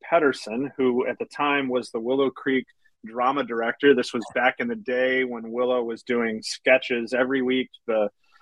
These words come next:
the drama team phenomenon was kinda everywhere in churches. And, and he was really the one who encouraged me, you know, like, "Hey, you know, we're doing this a lot.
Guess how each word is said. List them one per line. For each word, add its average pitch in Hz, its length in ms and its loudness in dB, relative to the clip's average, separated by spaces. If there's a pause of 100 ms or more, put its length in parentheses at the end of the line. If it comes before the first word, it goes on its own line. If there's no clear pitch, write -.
(160)
the 107 100 2
drama 131 440 0
team 131 600 -2 (280)
phenomenon 135 800 0
was 120 200 -2
kinda 120 380 0
everywhere 131 520 0
in 127 140 -2
churches. 135 520 0
And, 110 160 -2 (400)
and 113 140 -2
he 170 100 4
was 208 200 -2
really 143 180 0
the 123 100 -6
one 123 160 0
who 131 140 -2
encouraged 127 580 -2
me, 113 220 -2
you 110 140 -2
know, 104 420 2
like, 107 220 4 (260)
"Hey, 156 400 -2
you 127 100 -2
know, 113 300 0 (500)
we're 139 260 0
doing 165 260 0
this 165 220 -2
a 156 40 -6
lot. 160 300 0